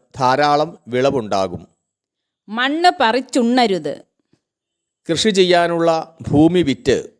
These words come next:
Speaker 1: ഉപജീവന മാർഗം തേടരുത്.
Speaker 2: മണ്ണ് കൊടുത്ത് പൊന്നു വാങ്ങരുത്.
Speaker 1: ഭൂമി വിറ്റല്ല,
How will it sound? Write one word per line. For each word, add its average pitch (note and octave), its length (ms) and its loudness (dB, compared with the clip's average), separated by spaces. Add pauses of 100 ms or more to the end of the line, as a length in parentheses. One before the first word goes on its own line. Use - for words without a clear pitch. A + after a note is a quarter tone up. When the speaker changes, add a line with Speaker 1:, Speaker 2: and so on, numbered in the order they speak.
(180)
Speaker 1:
ഉപജീവന E3+ 480 4 (120)
മാർഗം B2 320 -2 (380)
തേടരുത്. A#2+ 580 -4 (1400)
Speaker 2:
മണ്ണ് C4 340 -6 (120)
കൊടുത്ത് B3+ 360 4 (200)
പൊന്നു C#4 280 4 (100)
വാങ്ങരുത്. G3 560 -2 (1040)
Speaker 1:
ഭൂമി G3+ 420 0
വിറ്റല്ല, C3+ 380 -2